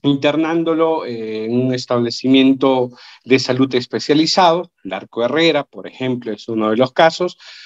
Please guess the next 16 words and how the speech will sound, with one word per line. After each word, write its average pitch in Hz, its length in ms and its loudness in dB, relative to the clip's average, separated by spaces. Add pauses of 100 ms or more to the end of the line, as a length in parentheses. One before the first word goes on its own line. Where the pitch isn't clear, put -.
donde 180 480 6
va 135 160 -2
a - 40 -6
ser 156 220 0
objeto 131 500 -2
de 87 140 -4
tratamiento, 135 920 2 (320)
eh, 143 100 -4
para 147 260 2
efectos 123 420 -2
precisamente 127 760 2
de 113 240 2
evitar 127 720 0 (140)
que 170 100 -4
esta 156 260 -2
persona 175 480 2